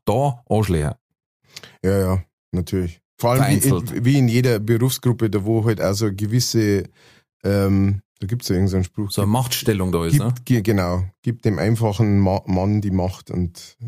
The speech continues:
Speaker 2: es geht bergab oder irgendwie so. Und da ist es
Speaker 1: Mhm.
Speaker 2: halt einfach auch so, da gibt's, äh, einige, die gehen da sehr respektvoll damit um, mit dieser
Speaker 1: Absolut.
Speaker 2: Macht praktisch, die sie haben. Und ich hab auch schon tolle Sachen, also mir haben Polizisten auch schon wahnsinnig weitergeholfen.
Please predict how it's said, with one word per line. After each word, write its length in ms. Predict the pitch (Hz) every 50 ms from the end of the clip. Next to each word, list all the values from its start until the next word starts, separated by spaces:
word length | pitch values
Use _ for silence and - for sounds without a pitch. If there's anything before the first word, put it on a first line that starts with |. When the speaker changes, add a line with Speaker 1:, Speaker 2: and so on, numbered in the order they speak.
| - -
Speaker 2:
es 140 | 95 - -
geht 220 | 98 92 78 -
bergab 360 | - 85 78 80 80 76 -
oder 140 | 82 78 80
irgendwie 220 | 80 85 85 82
so. 80 | 85 92 90 - - - - -
Und 180 | - 117 117 -
da 100 | 127 135
ist 140 | 156 147 143
es 100 | 127 110
Speaker 1:
Mhm. 60 | 135
Speaker 2:
halt 100 | 143 123
einfach 260 | 120 127 120 123 117 110
auch 220 | 107 120 143 160
so, 180 | 151 143 165 160
da 100 | 147 147
gibt's, 400 | 123 - 151 131 - - - -
äh, 280 | - 92 113 113 107 -
einige, 420 | - 107 120 139 165 160 143 156 151
die 140 | 123 120 104
gehen 300 | 113 123 123 120 117 101
da 120 | 107 104
sehr 540 | 101 - - - - - 127 131 139 151 147 131
respektvoll 560 | 127 117 - - 147 147 147 - - 175 160
damit 320 | 160 165 170 170 170 156 170
um, 260 | 185 208 233 233 - _ _ _ _ _ _ _ _ -
mit 200 | 135 139 131 -
dieser 240 | 143 120 131 135 127 101
Speaker 1:
Absolut. 420 | 107 123 110 143 - 95 90 90
Speaker 2:
Macht 60 | 92
praktisch, 380 | - 160 160 156 - 170 151 -
die 100 | - 147
sie 160 | 127 131 131
haben. 360 | 123 120 131 175 226 233 - _ _ _ _ _ - - - - _ _
Und 220 | - 123 131 127
ich 80 | 135 135
hab 140 | 151 156 143
auch 160 | - 127 147
schon 160 | 143 143 131
tolle 320 | - - 156 165 196 214 196
Sachen, 400 | - 170 151 156 160 165 156 120
also 100 | 120 123
mir 140 | 123 120 120
haben 100 | 123 123
Polizisten 520 | 123 127 123 120 - - 160 151 - - 123
auch 80 | 127
schon 280 | 117 120 123 110 101 107
wahnsinnig 580 | 113 113 120 143 175 185 165 180 170 156 135
weitergeholfen. 720 | 123 117 117 127 151 143 - 160 156 156 156 - 175 185